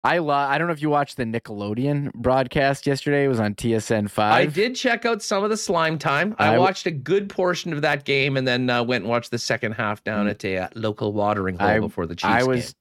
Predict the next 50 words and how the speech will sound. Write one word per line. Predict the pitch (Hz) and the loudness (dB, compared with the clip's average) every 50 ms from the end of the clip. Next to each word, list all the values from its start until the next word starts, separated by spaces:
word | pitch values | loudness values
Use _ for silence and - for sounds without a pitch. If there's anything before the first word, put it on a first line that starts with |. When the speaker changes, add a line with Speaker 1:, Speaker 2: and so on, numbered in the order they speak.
| _ _ - | _ _ -6
Speaker 1:
tuned | - 143 139 139 135 135 | -2 0 0 2 2 4
in | 135 139 135 135 135 135 117 - _ _ - | 4 4 2 2 0 -2 -4 -8 _ _ -2
pretty | 139 131 127 | 0 0 2
much | 127 127 120 113 | 2 2 0 0
the | 123 117 | 0 0
whole | 107 120 127 127 | 2 2 2 2
game | 117 123 120 117 | 2 2 2 0
except | 113 107 - - 117 - - | 0 -2 -2 -4 -4 -2 0
for, | 113 | 0
I | 110 107 | 0 0
think, | 110 104 | 0 -2
the | 107 | -2
final, | - - 110 107 107 107 104 104 101 98 95 87 _ _ _ _ _ - | -2 0 0 0 2 0 0 -2 -2 -6 -8 -14 _ _ _ _ _ -4
you | 110 | -2
know, | 104 98 | -2 -2
the | 98 101 | -2 -2
final | - - 107 104 101 98 | 0 0 2 2 0 0
bit. | 95 98 95 | -2 -4 -4
I | 92 | -4
went | 92 95 95 95 | -4 -4 -4 -4
to | - 110 95 95 | -2 -4 -4 -4
the, | 92 95 92 92 92 | -4 -6 -6 -6 -6
uh, | 87 87 - 52 | -4 -4 -4 -4
the, | 85 104 101 101 | -2 -2 0 0
uh, | 95 | -2
C | 95 - - - 123 117 | -2 -4 -2 -2 0 2
B | 120 120 | 4 4
S | 117 110 107 - | 4 2 0 0
broadcast, | - 113 104 104 104 101 - 104 101 98 - | 0 0 2 2 0 0 0 0 0 -2 -2
but | - 104 95 - - - - _ _ _ - | -4 -4 -4 -4 -10 -20 -20 _ _ _ -2
I | - 127 | 0 0
love | 143 147 156 151 139 147 | 2 2 2 2 0 0
alternate | 131 143 143 143 - 147 147 143 135 123 | 0 0 0 0 -2 -2 -2 -2 -2 -2
broadcasts. | - 131 123 123 123 120 - 135 131 127 123 - - | 0 0 2 2 2 0 0 0 2 2 0 -2 -4
We're | 117 | -4
getting | 110 120 120 120 117 | -2 0 0 0 2
one | 117 117 110 | 0 0 0
tonight | - 120 113 113 113 110 | 0 0 0 2 2 2
with | 104 107 101 - | 0 0 -2 -2
the, | - 110 107 104 101 | -2 0 2 2 2
uh, | 101 98 | 2 2
with | 101 | 2
the | 104 110 | 2 2
Manning | 110 117 117 113 110 113 117 113 110 | 2 4 4 4 4 2 2 0 2
bros. | 104 113 113 113 110 | 2 2 2 2 2
We're | 123 120 | 2 0
actually | 123 120 - 143 | 0 2 2 0
having | 131 120 110 | 2 2 0
The | 101 104 | 0 0
Rock | 98 98 98 104 117 120 113 - - - | 0 2 2 2 2 0 -2 -6 -16 -20